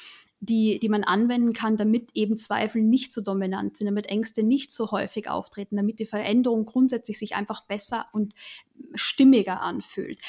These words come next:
Also da, da, das ist kein Prozess, der jetzt vollkommen passiv passiert, wo man nichts tun kann, sondern da kann man ganz konkret einiges tun. Und wir geben ja auch immer wieder solche Tools in, in unseren Episoden auch mit. Und ich glaube aber, unabhängig von diesen ganzen Tools und vom Mindset, hast du,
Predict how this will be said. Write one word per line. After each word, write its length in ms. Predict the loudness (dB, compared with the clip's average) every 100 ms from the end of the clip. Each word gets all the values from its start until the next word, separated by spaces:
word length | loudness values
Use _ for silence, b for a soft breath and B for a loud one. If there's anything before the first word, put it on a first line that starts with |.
| B B
Also 160 | 0
da, 260 | 2 2 0
da, 520 | -2 -2 0 0 -2
das 160 | -2 -2
ist 140 | -4
kein 240 | 0 0 0
Prozess, 360 | 0 0 0
der 120 | 0
jetzt 200 | -2 -2
vollkommen 540 | -2 -4 -2 -2 0 -2
passiv 500 | -4 -2 0 -2 -4
passiert, 540 | -4 -2 -2 -2 -2
wo 60 | -2
man 160 | -2
nichts 240 | -2 -4 -8
tun 260 | -4 -2
kann, 180 | -2 -4
sondern 240 | -4 -4 -4
da 60 |
kann 120 | -2
man 100 | -2
ganz 180 | -2 -6
konkret 540 | -4 -6 -4 -2 -2 -2
einiges 400 | -4 -4 -6 -6
tun. 220 | -4 -6 B B
Und 60 | 2
wir 60 | 2
geben 200 | 2 0
ja 60 |
auch 80 | 2
immer 200 | 2 2
wieder 180 | 2 0
solche 320 | 0 -2 -2
Tools 400 | -2 0 2 2
in, 400 | 0 2 2 2
in 220 | 0 -2
unseren 220 | -2 -2 -4
Episoden 580 | -4 -2 -2 -2 -4
auch 260 | -6 -6 -4
mit. 320 | -4 -4 -14 _ _ 0
Und 120 | 0
ich 120 | 0
glaube 240 | 0 2 2
aber, 340 | 2 2 0 -8 -20 _
unabhängig 520 | 4 6 6 2 0 0
von 160 | 0
diesen 200 | 2 2
ganzen 320 | 0 0 -2 -2
Tools 320 | 4 4 2
und 120 | -2
vom 220 | -4 -2
Mindset, 600 | -2 0 0 0 -2 -6 -4
hast 300 | -2 -2 0
du, 300 | 2 2